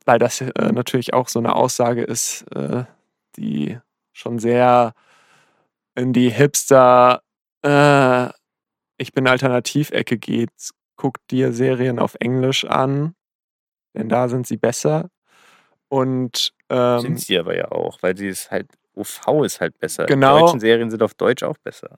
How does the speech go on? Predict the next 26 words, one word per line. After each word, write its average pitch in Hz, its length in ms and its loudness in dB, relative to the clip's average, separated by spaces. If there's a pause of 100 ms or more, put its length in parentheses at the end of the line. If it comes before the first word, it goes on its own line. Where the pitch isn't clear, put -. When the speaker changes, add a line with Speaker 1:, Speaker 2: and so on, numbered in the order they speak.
(120)
Speaker 1:
Genau, 127 500 0 (240)
ähm, 127 580 -2 (2000)
schön 135 460 -6
Omu, 165 540 0 (240)
finde 120 140 -12
ich - 80 -10
immer 120 100 -4
noch 120 120 -4
das, - 280 -10 (120)
die - 200 -12
coolste 139 380 -2
Abkürzung - 440 -4
der 117 100 0
Welt, 117 220 -2
Speaker 2:
Mhm. 110 60 -14
Speaker 1:
Omu. 127 380 -2 (140)
Ah, 392 160 0
ich - 80 -6
gucke 254 160 -4
jetzt - 120 -4
mal - 120 0
Omu. 139 200 0 (480)
Äh, 143 220 6
ist - 100 2
das 285 120 8
Omu? 349 380 8